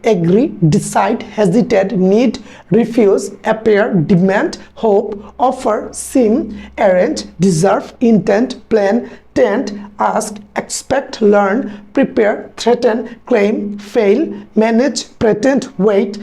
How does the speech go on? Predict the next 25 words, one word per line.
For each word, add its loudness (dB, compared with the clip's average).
কনসেন্ট, 0
ফরগেট, 0
মিন, 4
প্রমিস, 2
ওয়ান্ট। 0
এই 4
ওয়ার্ডগুলা 2
বা 2
এই 4
ফাইনাইট 0
ভার্বগুলা 2
তুমি 4
বাক্যে -2
পেলে 2
এর 0
পরের 2
ভার্বটাকে -2
তুমি 4
নন 2
ফাইনাইট 0
করে 0
দিবা। 0
দেখো, 0
এখানে 2
লার্ন 2